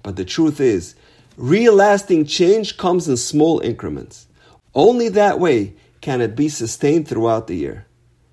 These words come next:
They once asked the Steipler Gaon right after Rosh Hashanah, "What was your resolution for this year?"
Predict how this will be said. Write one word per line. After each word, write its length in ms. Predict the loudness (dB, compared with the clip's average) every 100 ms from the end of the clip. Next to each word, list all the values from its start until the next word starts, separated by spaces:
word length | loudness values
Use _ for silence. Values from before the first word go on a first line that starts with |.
| _ _ _
They 80 | -10
once 340 | -2 0 0 -2
asked 300 | -2 -2 -4
the 80 |
Steipler 500 | -8 -2 -2 -2 -6
Gaon 320 | -4 -2 -2 0
right 200 | 0 0
after 280 | -4 -4
Rosh 180 | -8 -8
Hashanah, 460 | -10 -6 -6 -6 -10 _ _ _ _ _ 2
"What 240 | 4 4
was 220 | 4 4
your 120 | 2
resolution 720 | 4 2 4 4 4 4 0 -2
for 140 | -4
this 320 | 0 -2 -2
year?" 320 | -6 -6 -6